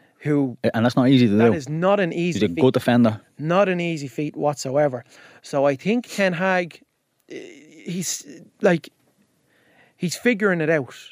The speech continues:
Speaker 2: Yeah.
Speaker 1: He will, he will have it figured out in a few weeks. Trust me on this.
Speaker 2: Especially when
Speaker 1: Listeners,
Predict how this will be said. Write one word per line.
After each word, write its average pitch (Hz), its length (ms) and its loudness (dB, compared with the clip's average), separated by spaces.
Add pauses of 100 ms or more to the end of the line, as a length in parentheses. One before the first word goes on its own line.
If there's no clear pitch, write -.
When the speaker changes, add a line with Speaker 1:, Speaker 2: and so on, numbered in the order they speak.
(120)
Speaker 2:
Yeah. 98 240 0
Speaker 1:
He 175 140 -2
will, 196 260 2
he 175 160 -2
will 175 120 0
have 196 260 -4
it - 160 -4
figured 175 280 0
out 170 140 0
in 151 80 -8
a 135 60 -6
few 147 180 -8
weeks. - 400 -8 (320)
Trust - 540 -2
me 180 140 -2
on 147 160 -2
this. 131 220 -6
Speaker 2:
Especially 127 640 2
when 120 280 4
Speaker 1:
Listeners, 107 200 4